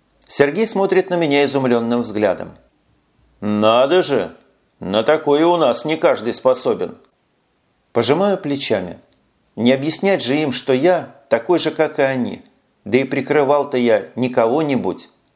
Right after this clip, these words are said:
а Ленку. Лётчик достаёт фляжку.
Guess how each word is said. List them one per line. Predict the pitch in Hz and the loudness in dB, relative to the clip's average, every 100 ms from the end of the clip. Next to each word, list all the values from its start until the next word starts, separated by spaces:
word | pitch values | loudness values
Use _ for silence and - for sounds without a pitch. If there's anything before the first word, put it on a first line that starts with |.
| _ | _
а | 104 107 | -2 0
Ленку. | 120 165 117 - 107 - _ _ _ _ _ _ _ _ _ _ | 2 0 0 -10 -18 -18 _ _ _ _ _ _ _ _ _ _
Лётчик | 117 196 - 226 | 2 2 0 -4
достаёт | 202 - 120 120 | -4 0 0 0
фляжку. | - 104 85 - - | -2 -2 -2 -4 -14